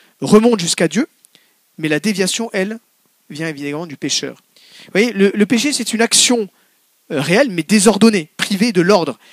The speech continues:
euh, privée de son ordination à la grâce. Être ordonné à la grâce, ça veut dire avoir un rapport, hein, qui nous conduit au salut. Hein. Euh, de son ordination, pardon, à la règle. Hein. Donc la règle divine qui nous dit, voilà, tel acte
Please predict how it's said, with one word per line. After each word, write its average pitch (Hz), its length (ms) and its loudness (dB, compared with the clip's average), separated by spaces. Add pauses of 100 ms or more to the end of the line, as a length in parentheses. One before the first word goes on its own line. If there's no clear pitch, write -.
(300)
euh, 240 60 -12
privée 220 280 0
de 196 80 -2
son 190 280 -2
ordination 226 560 2
à 226 40 -2
la 175 80 0
grâce. 170 600 -6 (220)
Être - 260 -14
ordonné 190 340 0
à 165 40 -4
la 151 80 -2
grâce, 202 200 -8
ça - 100 -8
veut 160 60 -12
dire 170 120 -8
avoir 147 140 -4
un 143 60 -10
rapport, 196 480 -4 (420)
hein, 170 240 -14
qui - 160 -20
nous 156 80 -18
conduit 180 480 -10 (200)
au 160 80 -8
salut. 143 260 -6 (560)
Hein. 160 100 -20 (560)
Euh, 156 140 -6
de 151 80 -8
son 180 140 -4
ordination, 180 360 -4
pardon, 175 220 -8
à 160 80 -4
la 151 80 -4
règle. 147 340 -4 (500)
Hein. 135 180 -16 (320)
Donc 120 120 -18
la 135 80 -6
règle 165 260 -2
divine 151 380 -10 (260)
qui 190 360 -14 (160)
nous 147 80 -18
dit, 147 100 -12
voilà, 143 320 -10 (200)
tel 170 180 0
acte - 400 -6